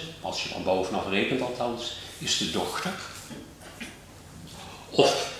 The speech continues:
de gemeenschap, de ecclesia, zou men zeggen in christelijke kabbalistische termen,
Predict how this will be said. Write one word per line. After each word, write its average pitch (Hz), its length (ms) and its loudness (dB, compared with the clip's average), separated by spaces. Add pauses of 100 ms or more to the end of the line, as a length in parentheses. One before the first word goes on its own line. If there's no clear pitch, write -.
de 104 120 2
gemeenschap, 123 800 8 (500)
de 104 120 -2
ecclesia, 123 840 4
zou 127 520 4
men 123 280 0
zeggen 131 380 0
in 107 220 -4
christelijke 123 440 2
kabbalistische - 800 -4
termen, 123 380 -6